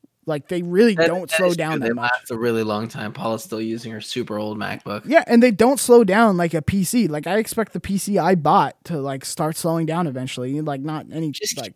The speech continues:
Speaker 2: keep it, man, keep it clean, you know what I mean? Go in there, delete stuff that you don't need.
Speaker 1: Delete the
Speaker 2: Maybe reset it a
Speaker 1: cookies,
Speaker 2: couple
Speaker 1: browser
Speaker 2: times.
Speaker 1: history. But
Speaker 2: There's just a lot you can do. You just gotta know how to do it.
Speaker 1: Uh, the prices start at, uh, thirteen hundred and go up to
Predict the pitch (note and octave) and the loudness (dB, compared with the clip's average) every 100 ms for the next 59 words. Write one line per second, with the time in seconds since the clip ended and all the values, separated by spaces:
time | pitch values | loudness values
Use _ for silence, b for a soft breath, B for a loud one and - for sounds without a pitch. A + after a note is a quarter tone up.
0 | - E4+ A3+ A#3+ B3+ C4+ D4 E4 - A#3 | -4 -2 0 0 0 -2 -2 -2 -2 -2
1 | D4+ B2 A#2 C3+ F#3+ F#3+ E3 E3+ F#3+ G#3 | -2 -2 -2 -2 -2 0 -2 -2 -2 0
2 | G3+ C#3+ A2 D3 - D3+ D#3 D3+ D#3 A#2 | -2 -2 -6 -6 -6 -6 -4 -2 -2 -2
3 | A#2+ C#3+ D3+ C3+ B2+ - - C#3+ C#3+ - | -2 0 -2 -2 -10 -14 -10 -8 -6 -6
4 | A2+ C3 E3+ F#3+ F3+ E3 E3 - A#2 B2+ | -2 -2 0 0 0 0 -2 -8 -10 -6
5 | D3 F3 E3+ F3 D#3+ - D#3 D#3 D#3 - | -2 -2 -2 -2 -2 -4 -2 -2 -4 -8
6 | b b b _ _ _ _ _ _ _ | b b b _ _ _ _ _ _ _
7 | _ _ _ _ G3 F#3 F3 - C4 - | _ _ _ _ 2 2 -2 -10 -14 -14
8 | - G3+ F3+ - - A#2 F2+ A2+ - C#3+ | -10 -8 -8 -8 -6 -6 -6 -10 -8 -6
9 | B2 B2+ C3 G#2 - - G2+ - _ - | -6 -8 -8 -12 -12 -10 -10 -10 _ -4
10 | E3+ F#3 F3+ G3 A3+ G3+ F#3+ - G#3+ G#3+ | 2 2 2 2 2 2 -4 0 4 4
11 | F#3 G3 F3+ E3+ E3+ D#3+ D#3 D3+ G#3 G3 | 2 -2 -2 -2 -2 0 -2 -2 -2 0
12 | G3+ F#3 G3 G3+ F#3+ F3+ E3 D#3 - D3+ | 0 0 2 2 2 0 -2 -2 -4 -4
13 | C#3+ | -4